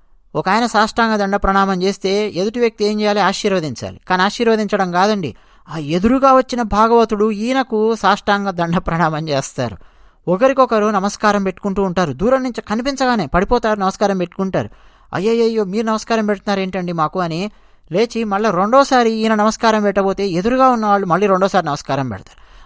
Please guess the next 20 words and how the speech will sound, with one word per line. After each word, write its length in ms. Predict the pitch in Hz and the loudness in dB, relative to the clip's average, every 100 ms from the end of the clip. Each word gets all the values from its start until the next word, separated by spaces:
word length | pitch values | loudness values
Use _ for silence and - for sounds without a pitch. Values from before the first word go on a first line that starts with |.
| - | -16
"అయ్యయ్యో, 320 | - 196 196 | -6 -4 -2
ఏంటండి 640 | 190 151 214 226 220 208 214 | -2 -2 -2 -2 -2 -2 -2
నాకు 200 | 190 190 | -2 -4
నమస్కారం 480 | 190 202 226 214 202 | -4 -4 -2 -2 -2
పెడుతున్నారు?" 400 | 185 - 143 165 | -8 -12 -4 0
మూడోసారి 540 | 254 269 233 220 196 | 4 4 4 0 0
మళ్ళీ 220 | 190 185 | -2 -4
దండ 240 | 165 165 190 | -2 0 0
ప్రణామం 460 | 190 185 185 180 | 2 2 2 0
సమర్పించబోతుంటే 760 | 170 180 175 170 165 160 156 156 | 0 0 -2 -4 -4 -4 -6 -4
మళ్ళీ 260 | 156 226 | -2 0
మూడోసారి 520 | 247 220 214 202 185 180 | 0 2 2 2 -2 -2
ఎదుటి 260 | 160 165 | -4 -2
వ్యక్తి 240 | 156 147 139 | -6 -4 -8
నమస్కారం 400 | 127 - 107 107 | -8 -8 -10 -10
పెడతారు. 400 | - - - _ | -14 -20 -20 _
అంటే 160 | 127 147 | -6 -4
ఏంటి? 320 | 165 233 262 - _ - _ _ | -2 -2 -2 -8 _ -20 _ _
"మేం 300 | 117 135 170 | -8 -4 -4
కాదండి 440 | - 135 170 160 | 0 0 0 -4